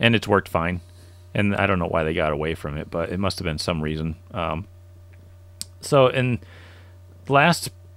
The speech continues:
piece of safety they changed was they made an addition of a lower main roll bar support bar intrusion plate and an upper main roll bar support bar, and it's gonna be mandatory on super speedways and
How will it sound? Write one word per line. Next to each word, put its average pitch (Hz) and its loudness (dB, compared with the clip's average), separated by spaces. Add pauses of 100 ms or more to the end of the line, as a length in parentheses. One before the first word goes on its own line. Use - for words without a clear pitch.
piece 160 2
of 135 2
safety 131 2
they 107 2
changed 107 -2
was 107 0
they 104 2
made 117 0
an 110 -2
addition 117 -2
of 104 0
a 95 2
lower 135 4 (140)
main 120 0
roll 117 0
bar 110 2
support - -2 (360)
bar 107 2 (580)
intrusion 131 2
plate 95 0 (320)
and 110 0
an 98 -2 (140)
upper 127 4
main 101 0
roll 104 2
bar 90 4
support 92 -2
bar, 78 0
and 101 -2
it's 95 -6
gonna 104 -2
be 95 0
mandatory 117 2
on 107 0
super 104 -4
speedways 92 0
and 95 -4